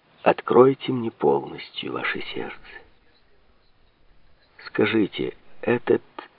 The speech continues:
Ливерани... Увы, я его люблю, этого Ливерани.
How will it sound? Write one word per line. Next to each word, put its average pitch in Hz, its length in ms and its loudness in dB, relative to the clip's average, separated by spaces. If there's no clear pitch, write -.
Ливерани... 98 1000 -4
Увы, 104 420 -6
я 110 160 4
его 110 240 -2
люблю, 104 440 -6
этого 95 280 -8
Ливерани. 95 720 -10